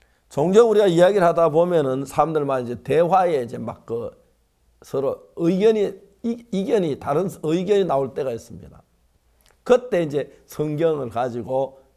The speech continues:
펴는 거죠. 예수님 십자가의 피로 죄 사함을 받았는데 오늘 많은 사람들 죄인이라고 합니다. 그때 가장 중요해서 그럼 성경은 뭐라, 우리 죄인이라고 하나 의인이라고 하나,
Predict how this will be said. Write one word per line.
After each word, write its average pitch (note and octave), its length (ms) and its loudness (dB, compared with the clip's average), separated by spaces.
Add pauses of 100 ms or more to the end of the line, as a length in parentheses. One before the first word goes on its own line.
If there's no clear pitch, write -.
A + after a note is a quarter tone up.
(400)
펴는 C3+ 320 -8
거죠. A2+ 640 -8 (1800)
예수님 G3+ 320 2
십자가의 G#3+ 400 2
피로 F3+ 220 -4
죄 F3+ 220 0
사함을 F#3 360 2
받았는데 D3+ 1040 0 (380)
오늘 E3 260 -2
많은 C#3+ 400 0
사람들 C3+ 360 -4
죄인이라고 E3+ 640 -2
합니다. G#2 600 -14 (1800)
그때 A3 280 2
가장 G#3 360 2
중요해서 F#3+ 260 -2
그럼 A3 200 0
성경은 A#3 880 2
뭐라, D#3+ 240 2
우리 D3+ 200 -4
죄인이라고 G3 600 0
하나 E3+ 160 -2
의인이라고 D3 560 -2
하나, A2 880 -8